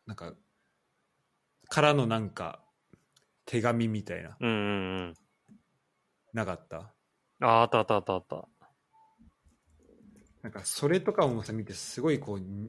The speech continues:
Speaker 1: 人柄が出てるなと思ってさ。
Speaker 2: うんうんうんうん。
Speaker 1: なんか、伝わってくるんだけど、なんか、この、この手紙を読むと、さらに、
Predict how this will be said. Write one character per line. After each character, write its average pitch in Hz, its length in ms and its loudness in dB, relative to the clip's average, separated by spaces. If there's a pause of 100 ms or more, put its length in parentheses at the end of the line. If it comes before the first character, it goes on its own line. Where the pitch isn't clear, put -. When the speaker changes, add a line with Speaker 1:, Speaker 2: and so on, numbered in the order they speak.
(120)
Speaker 1:
人 - 260 -2
柄 139 220 4
が 131 100 0
出 127 120 -2
て 123 160 -6
る 95 100 -6
な 104 80 -4
と 101 100 -4
思 92 300 -8
っ - 20 -12
て 90 60 -14
さ。 92 80 -12
Speaker 2:
う - 20 -8
ん - 20 -8
う 92 40 -8
ん 85 160 -14
う 90 60 -16
ん 82 160 -18 (1400)
う - 20 -16
ん。 98 60 -16
Speaker 1:
な 92 120 -14
ん 87 120 -18
か、 78 260 -18 (120)
伝 - 260 -6
わ 113 60 -4
っ - 160 -20
て 110 120 -12
く 120 140 -6
る 98 280 -6
ん 92 200 -12
だ 92 100 -12
け 92 80 -12
ど、 98 140 -6
な 104 140 -4
ん 95 60 -6
か、 - 60 -20
こ 143 160 -2 (100)
の、 185 220 0
こ - 260 -4
の 175 360 -2 (1800)
手 143 140 0
紙 143 320 6
を 143 40 10
読 139 140 8
む 110 120 -2
と、 - 120 -12
さ - 240 -4
ら 139 140 2
に、 87 340 -8